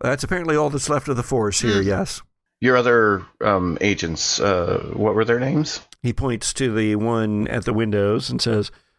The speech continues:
Speaker 1: uh, that is Agent Frank Norman. Uh, say hello, Frank. And Frank turns around. You,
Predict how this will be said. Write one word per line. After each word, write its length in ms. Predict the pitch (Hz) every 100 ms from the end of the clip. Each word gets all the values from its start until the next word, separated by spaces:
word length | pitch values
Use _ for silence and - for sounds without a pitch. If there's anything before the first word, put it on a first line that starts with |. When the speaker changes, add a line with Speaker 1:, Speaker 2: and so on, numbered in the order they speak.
| -
Speaker 1:
uh, 240 | 113 101
that 260 | 98 175 175
is 340 | 143 127 123 -
Agent 400 | 139 123 127 -
Frank 420 | - 143 135 135
Norman. 540 | 127 143 160 214 277 - _ _ _ _
Uh, 80 | 123
say 160 | - 202
hello, 260 | 160 120
Frank. 440 | 107 135 151 - - _ -
And 560 | 113 104 101 98 95 -
Frank 400 | - - 123 117
turns 260 | 123 107
around. 540 | 107 104 107 101 98 -
You, 340 | 110 101 95